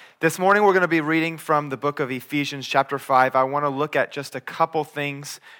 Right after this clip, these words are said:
before we get into our text this morning. Um, Ephesians chapter eight, or excuse me, Ephesians chapter five, verses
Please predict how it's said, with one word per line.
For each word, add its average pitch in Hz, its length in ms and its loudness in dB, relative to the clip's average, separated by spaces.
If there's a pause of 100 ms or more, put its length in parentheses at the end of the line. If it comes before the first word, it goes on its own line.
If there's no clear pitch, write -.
(100)
before 143 400 0
we 139 100 0
get 139 160 2
into 135 200 -2
our 123 80 2
text - 340 -4
this 131 200 -10
morning. 131 540 -4 (260)
Um, 110 280 -4
Ephesians 127 540 -8
chapter 123 560 -4
eight, 127 400 -6 (260)
or 123 100 0
excuse 117 420 -8
me, 95 160 -16 (260)
Ephesians 139 400 -8
chapter 131 300 -2
five, 113 540 4 (380)
verses 120 680 -4